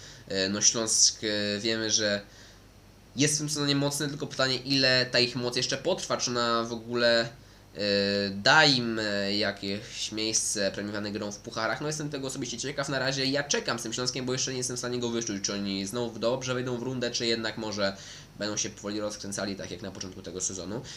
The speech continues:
Więc, więc na razie piłkarza Śląska odpuszczam, więc to samo mówię na Welu Lejwie. Tutaj też jest bardzo interesująca opcja, zwłaszcza w tej cenie, dwa koma jeden. On, e, również robił świetne liczby jesienią, na pewno jest to ciekawa, e, op-, opcja, ciekawy piłkarz do rozważenia. A jeżeli chodzi o,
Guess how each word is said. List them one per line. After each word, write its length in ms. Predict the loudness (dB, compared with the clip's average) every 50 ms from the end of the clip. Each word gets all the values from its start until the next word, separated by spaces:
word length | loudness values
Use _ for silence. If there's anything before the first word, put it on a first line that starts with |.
| -10 -8
Więc, 120 | -6 -6 -4
więc 160 | -4 -2 -2
na 60 | -2
razie 160 | -2 -2 -2
piłkarza 220 | -2 -2 -2 0 0
Śląska 300 | 0 -2 -2 -2 -4 -6
odpuszczam, 520 | -6 -4 -4 -2 0 0 0 0 -2 -4
więc 220 | -4 -6 -6 -6
to 80 | -6 -4
samo 220 | -2 -2 -2 -2
mówię 120 | -2 -4 -4
na 140 | -2 -2 -2
Welu 180 | -2 0 0
Lejwie. 260 | 0 0 0 0 -2
Tutaj 220 | -2 -4 -4 -6 -4
też 200 | -4 -4 -4 -4
jest 240 | -4 -6 -6 -6 -8 -16 -14 -8
bardzo 300 | -2 0 2 2 2 0
interesująca 400 | -2 -2 -4 -4 -4 -2 0 0
opcja, 160 | -2 -2 -2
zwłaszcza 220 | -4 -2 -2 -2 -2
w 20 |
tej 120 | -2 -2 -2
cenie, 240 | 0 0 0 0
dwa 280 | 0 2 0 0 0 -2 -8 -14 -14 -12 -12 -10 -6
koma 200 | -4 0 2 2
jeden. 340 | 4 4 2 2 0 0 0
On, 300 | -2 -2 -2 -2 -2 -2
e, 200 | 0 0 0 0
również 320 | 0 -2 -2 -4 -2 -2
robił 160 | -2 0 0
świetne 240 | -2 -2 -4 -4 -4
liczby 400 | -4 -4 -4 -2 -2 -4 -4 -4 -8 -12 -20 -20 -20 -20 -20 -20 -20 -20 -20 -20 -20 -20 -20 -12 -6
jesienią, 580 | -4 -2 0 2 2 2 0 0 -2 -2 -2 -4
na 100 | -6 -8
pewno 320 | -10 -12 -12 -10 -8 -6
jest 140 | -6 -6 -8
to 60 | -8
ciekawa, 500 | -8 -8 -6 -6 -6 -4 -4 -6 -6 -8 -10 -16 -20 -20 -20 -20 -20 -16 -12
e, 120 | -10 -8 -6
op-, 160 | -6 -6 -6 -6 -2
opcja, 240 | -2 -2 -2 -4 -8
ciekawy 200 | -4 -4 -4 -4
piłkarz 320 | -4 -6 -4 -4 -4 -4 -2
do 220 | 0 0 2 2
rozważenia. 800 | 2 0 -2 -2 -2 -2 -2 0 0 0 0 0 0 0 0 0
A 60 | -2
jeżeli 240 | -2 -2 -2 -4 -4
chodzi 540 | -2 -2 -2 -2 -2 -2 -2 -2 -2 -2 -2
o, 340 | 0 2 2 2 0 -2